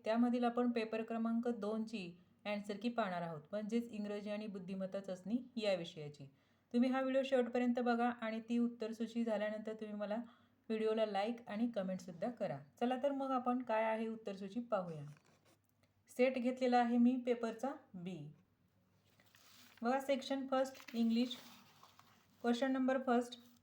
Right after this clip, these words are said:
choose the correct ordinal number for December twelfth. ऑप्शन थ्री. त्यानंतर क्वेश्चन नंबर टूचा आन्सर आहे क्यू.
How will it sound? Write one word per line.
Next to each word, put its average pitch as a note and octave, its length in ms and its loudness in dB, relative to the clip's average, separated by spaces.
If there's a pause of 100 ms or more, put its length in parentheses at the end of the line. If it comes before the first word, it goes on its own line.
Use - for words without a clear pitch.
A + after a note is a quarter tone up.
(460)
choose C#4 240 -2 (100)
the D4+ 120 6
correct B3+ 400 2 (680)
ordinal B3 500 4
number A3+ 340 2
for A3+ 100 -2 (120)
December G#3+ 440 -4 (460)
twelfth. F3 400 -2 (3000)
ऑप्शन G3+ 380 0 (300)
थ्री. G3+ 120 -4 (800)
त्यानंतर B3 360 4
क्वेश्चन B3+ 280 2
नंबर C4 380 4
टूचा B3+ 360 0
आन्सर A#3+ 320 2
आहे A#3+ 240 4 (600)
क्यू. F#3+ 240 -4